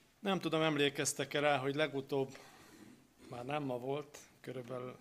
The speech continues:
szerintem fél éve, amikor legutóbb itt álltam, és volt egy igei rész, amit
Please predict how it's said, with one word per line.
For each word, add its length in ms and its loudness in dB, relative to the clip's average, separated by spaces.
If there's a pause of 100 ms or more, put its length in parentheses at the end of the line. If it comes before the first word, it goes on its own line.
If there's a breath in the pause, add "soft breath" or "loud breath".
(120)
szerintem 560 -12
fél 200 -10
éve, 300 -12 (500 loud breath)
amikor 340 -6
legutóbb 460 -2
itt 200 -4
álltam, 420 2
és 180 0
volt 280 -2
egy 100 -4
igei 320 -2
rész, 320 -4
amit 360 -12